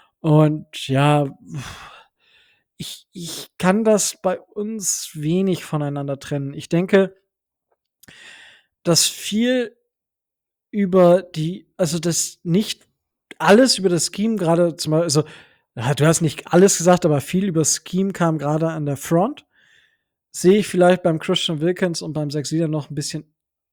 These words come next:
anders, weil, ja, aus, aus Gründen, die sind halt schon eher frontal und der Rest kam dann.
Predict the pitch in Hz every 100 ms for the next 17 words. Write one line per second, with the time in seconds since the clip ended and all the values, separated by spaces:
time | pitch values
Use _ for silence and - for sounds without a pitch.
0 | _ - 151 196 226 226 247 - - _
1 | _ _ _ _ _ _ _ _ - 165
2 | 170 180 - _ _ _ _ - 143 131
3 | 151 - _ _ _ - 151 160 - -
4 | 165 - 156 170 180 147 123 143 139 170
5 | 151 151 - 160 170 170 165 156 151 -
6 | 151 165 170 147 139 147 160 - 156 147
7 | 139 143 165